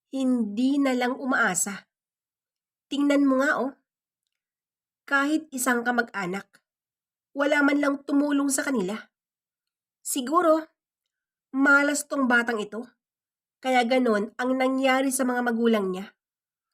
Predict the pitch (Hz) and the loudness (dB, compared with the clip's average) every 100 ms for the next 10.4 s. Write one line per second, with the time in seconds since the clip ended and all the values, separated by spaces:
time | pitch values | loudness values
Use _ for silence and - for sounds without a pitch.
0 | _ _ _ _ _ 330 311 302 277 277 | _ _ _ _ _ 0 0 4 4 2
1 | 277 269 - 208 - 185 226 233 _ _ | -2 -10 -8 -6 -4 -2 -4 -4 _ _
2 | _ _ _ _ _ _ _ - 320 294 | _ _ _ _ _ _ _ -2 0 2
3 | 320 320 320 320 302 269 254 330 269 220 | 0 0 -2 0 4 4 4 2 -2 -6
4 | - _ _ _ _ _ 196 196 220 208 | -8 _ _ _ _ _ -4 -2 0 0
5 | 208 220 220 254 214 233 233 202 180 185 | 0 -2 -2 -2 0 0 0 0 -4 -6
6 | 180 _ _ _ _ _ _ _ _ _ | -10 _ _ _ _ _ _ _ _ _
7 | _ _ 240 233 233 233 226 - 262 277 | _ _ -6 -2 0 0 0 -2 -2 -4
8 | 208 _ _ _ _ _ 208 190 185 202 | -6 _ _ _ _ _ -10 -10 -10 -12
9 | 220 233 220 226 226 _ _ _ - 285 | -8 -6 -4 -6 -8 _ _ _ -12 -6
10 | 262 185 165 | -4 -4 -8